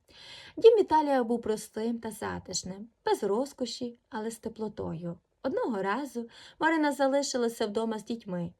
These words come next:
поки мама поїхала полити квіти у своїй квартирі. Вона сиділа у вітальні, а потім помітила на столі старий альбом. Гортаючи сторінки,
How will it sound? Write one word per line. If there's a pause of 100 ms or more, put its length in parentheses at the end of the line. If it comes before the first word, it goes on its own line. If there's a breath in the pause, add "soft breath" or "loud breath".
(100)
поки
мама
поїхала
полити
квіти (140)
у
своїй
квартирі. (380 loud breath)
Вона
сиділа
у
вітальні, (320 loud breath)
а
потім
помітила
на
столі
старий
альбом. (300 loud breath)
Гортаючи
сторінки,